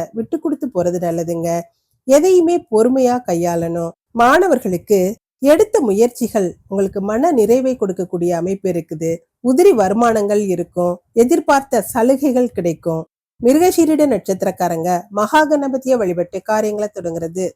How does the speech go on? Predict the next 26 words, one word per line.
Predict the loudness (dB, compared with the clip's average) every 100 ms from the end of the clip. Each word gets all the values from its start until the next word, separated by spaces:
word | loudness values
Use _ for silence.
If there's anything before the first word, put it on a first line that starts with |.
| -12
சிறப்பா | -12 -10 -8 -6 -6
முடியும். | -6 -6 -6 -8 _ 0
இன்னைக்கு | 0 2 0 0 -2 _ _ 0
எதையுமே | 4 6 6 6 4 0 -2
துணிஞ்சு | 0 2 2 0
செஞ்சு | 0 -2 0 0 -2 -6 _ 2
வெற்றிகளை | 2 2 0 2 0
பெறக்கூடிய | -2 -4 -4 -2 0 -2 -4
சிறப்பான | -4 -4 0 0 2 -2
நாளா | -2 -2 -4
இருக்குதுங்க. | -6 -8 -6 -4 -4 -6 _ _ -2
உங்க | 2 2 2
திறமைகளை | 0 0 0 -2 -2
பார்த்து | -4 -4 -4 -4 -4 _
உங்களுக்கு | 0 2 2 2 0 -2 -2
நிறைய | 0 2 0 -2 -4 0
ஆதரவு | 0 2 0 0 -2
கொடுக்கக்கூடிய | -6 -6 -6 -2 -2 -2
அமைப்பு | -4 -2 -2
இருக்கு. | -2 -4 -2 -2 -2 0
நண்பர்களோட | 2 0 0 -2 -2 -4 -4
உதவியும் | -4 -2 -2 -4
ஆதரவும் | -4 -6 -4 -6
இன்னைக்கு | -8 -10 -10
இருக்கும். | -10 -12 -12 -10 0
பண | 2 2